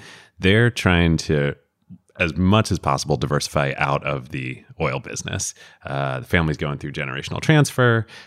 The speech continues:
They're looking for ways to, to get their money out of, out of oil and diversify. And so this comes along and they're like, Well, okay, <laughs> well, why not?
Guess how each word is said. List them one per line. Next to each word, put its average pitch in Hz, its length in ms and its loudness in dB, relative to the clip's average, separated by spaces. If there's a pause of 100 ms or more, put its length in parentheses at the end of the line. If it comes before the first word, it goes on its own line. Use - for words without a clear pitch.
They're 95 160 4
looking 87 280 2
for 80 200 0
ways 71 320 0
to, 67 260 -4
to - 120 -6
get 69 140 -2
their 71 100 -4
money 65 260 -6
out 62 140 -6
of, - 300 -14 (100)
out 78 120 0
of 67 80 -6
oil 65 180 -8
and 64 100 -8
diversify. 69 460 -2 (160)
And 104 140 2
so 117 120 2
this 196 140 4
comes 113 200 0
along 80 220 2
and 98 80 2
they're 98 80 0
like, 107 200 -6
Well, 254 420 0 (920)
okay, 131 400 2 (140)
<laughs> 190 1200 8
well, 175 100 8
why 175 180 6
not? 190 280 2